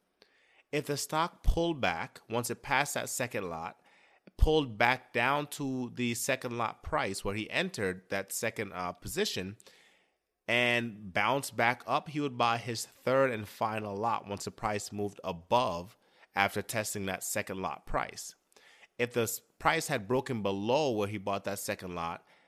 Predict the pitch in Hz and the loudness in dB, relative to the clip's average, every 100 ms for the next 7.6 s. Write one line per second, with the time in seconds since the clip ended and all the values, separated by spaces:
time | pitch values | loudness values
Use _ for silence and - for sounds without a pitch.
0 | _ 92 120 113 143 - _ _ 131 107 | _ 0 2 2 -2 -10 _ _ 0 2
1 | 110 117 _ 101 98 90 98 - - 214 | 2 -2 _ -4 -2 -2 -6 -6 -6 -4
2 | - - _ _ _ _ - - 127 135 | -4 -10 _ _ _ _ -20 0 2 2
3 | - 156 - 165 190 - 95 95 - - | 0 -2 0 2 2 2 -4 -4 -8 2
4 | 131 160 147 143 127 - 92 82 - 107 | 4 4 2 -2 -2 0 0 0 -4 -4
5 | 95 92 123 135 - 123 120 113 90 104 | -2 0 0 0 0 0 2 2 0 0
6 | - 104 - 110 113 107 104 101 - - | -6 -8 -2 -2 -2 -2 -2 -2 -6 -4
7 | 90 95 98 117 - 87 | -4 -4 0 0 0 -6